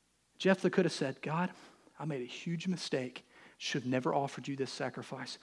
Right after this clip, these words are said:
Will you forgive me?" Instead of sacrificing his daughter, which God did not ask for. We misunderstand God's grace. Did you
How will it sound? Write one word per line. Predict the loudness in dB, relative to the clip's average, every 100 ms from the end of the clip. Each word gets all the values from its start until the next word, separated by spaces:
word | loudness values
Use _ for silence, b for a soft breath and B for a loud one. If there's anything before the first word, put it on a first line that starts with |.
| b b 0
Will | 0
you | 0
forgive | -4 -6 -4 -4
me?" | -4 -8 -12 _ _ _ _ -20 -20 _ _ _ _ _ -20 -20 -20 -20 -20 _ _
Instead | -6 -2 2 4
of | 2 -4
sacrificing | 0 4 4 2 -4 -4 -4 -6
his | -6
daughter, | -2 0 2 0 -4 -14 -20 _ -14
which | -10 -4
God | 2 4 2
did | 0
not | 0 2 4
ask | 4 2 -2 -8
for. | -10 -10 -14 _ _ _ _ _ _ _ _ _ _ _ _ _ _ _ _ _ _
We | -4
misunderstand | -2 0 0 0 0 0 0 0
God's | 0 0
grace. | 2 2 2
Did | -2 -6
you | -2